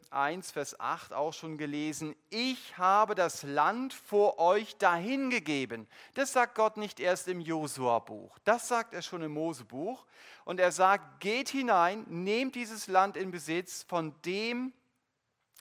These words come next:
der Herr euren Vätern Abraham, Isaak und Jakob geschworen hat, es ihnen und ihren Nachkommen zu geben.“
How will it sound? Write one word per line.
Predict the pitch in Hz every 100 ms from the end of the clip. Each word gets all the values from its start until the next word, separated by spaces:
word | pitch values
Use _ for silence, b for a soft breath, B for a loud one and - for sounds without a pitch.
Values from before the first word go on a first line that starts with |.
| _
der | 139 151
Herr | 135 170 180
euren | 190 156 143
Vätern | - 180 190 196 180
Abraham, | - 170 180 175 175 170
Isaak | - 170 170 175 160
und | 156 123
Jakob | 143 151 165 165 -
geschworen | 135 - 143 180 196 196
hat, | 180 180 - B B -
es | 139 - -
ihnen | 180 202 226 233 240 247 240 b b
und | - 151 143 _
ihren | 190 202 220 208 214 208 _ _
Nachkommen | 127 131 139 165 - - 165 147 147 143 135 b b b
zu | - 151
geben.“ | 123 156 175 160 117 90